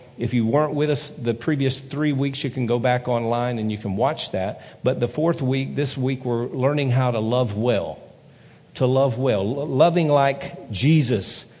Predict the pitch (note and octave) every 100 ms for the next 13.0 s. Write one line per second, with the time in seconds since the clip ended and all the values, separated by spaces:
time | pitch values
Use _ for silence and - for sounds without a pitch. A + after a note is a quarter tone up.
0 | - - - - - A#2 G#2 D#2 D2 -
1 | - - - - - _ - - - -
2 | - - - - B2+ B2 - D3 A#2+ G2
3 | - - - - - - B2 B2 A#2+ -
4 | - - C3+ D3 - - G3+ D3+ A2+ B2
5 | - - - - - - - - - -
6 | C3+ C3+ C3+ C3+ B2+ B2 B2+ A#2+ B2+ E3
7 | F3 C#3+ C#3 - C#3+ C3 B2+ D#3 - -
8 | A2 A2 A#2 G#2+ - - - - - -
9 | - - - C3 C3 F3 F3+ C#3 C3+ B2+
10 | C3 C3 A#2+ - - - C3 C#3 C3 C#3+
11 | E3 F#3 F#3 E3 C#3+ C#3 D3+ B2+ D3 D#3+
12 | D3+ C3 C3+ A2+ D#3 D3+ - C#3+ C3 C3